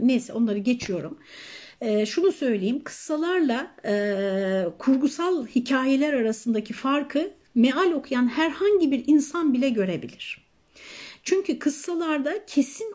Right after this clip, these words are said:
olmuş olaylar anlatılır ve dil de öyledir. E, farazi hikayelerde ise öyle hikaye, kurgusal metinler de var. Mesela farz edin ki şöyle olsa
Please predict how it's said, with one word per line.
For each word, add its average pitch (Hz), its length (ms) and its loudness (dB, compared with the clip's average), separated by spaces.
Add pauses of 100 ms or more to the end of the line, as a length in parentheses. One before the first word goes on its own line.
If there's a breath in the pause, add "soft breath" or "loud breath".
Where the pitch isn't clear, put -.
olmuş 269 520 4
olaylar 233 600 2
anlatılır 202 600 -2
ve 233 200 2
dil 269 260 4
de 220 180 2
öyledir. 170 680 -6 (440 loud breath)
E, 208 180 2
farazi 302 480 4 (280)
hikayelerde 262 960 2
ise 269 420 -2
öyle 269 280 6
hikaye, 262 360 0
kurgusal 254 520 0
metinler 262 600 2
de 190 100 2
var. 226 140 0
Mesela 247 460 -4
farz 320 340 2
edin 302 240 2
ki 294 120 0
şöyle 311 340 2
olsa 208 500 2